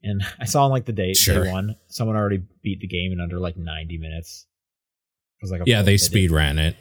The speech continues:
Speaker 2: Yeah.
Speaker 1: But, like, you know, we're all going through Zelda probably around the same amount of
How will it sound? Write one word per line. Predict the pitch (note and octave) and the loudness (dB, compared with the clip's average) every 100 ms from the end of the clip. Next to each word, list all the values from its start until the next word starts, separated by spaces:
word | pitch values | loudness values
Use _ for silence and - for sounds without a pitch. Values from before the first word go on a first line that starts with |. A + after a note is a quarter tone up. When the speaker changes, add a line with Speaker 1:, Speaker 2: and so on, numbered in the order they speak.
| _ | _
Speaker 2:
Yeah. | G#2 F#2 C#2+ | 2 2 4
Speaker 1:
But, | C3 B2 | 2 4
like, | B2+ A#2 - | 2 2 -2
you | - D3+ | -6 2
know, | D3 | 4
we're | C3+ C#3+ | 8 8
all | D3 | 8
going | C#3+ D3+ | 6 4
through | C#3 C#3 | 4 2
Zelda | A#2 A#2 A2 | 6 4 4
probably | A#2+ A2 A2 | 2 0 2
around | G#2+ G#2 G#2 | 0 0 -2
the | G2+ | -4
same | - G#2 G2+ | -4 -2 -2
amount | G#2 G2+ | 0 0
of | G2 F#2+ | 0 -4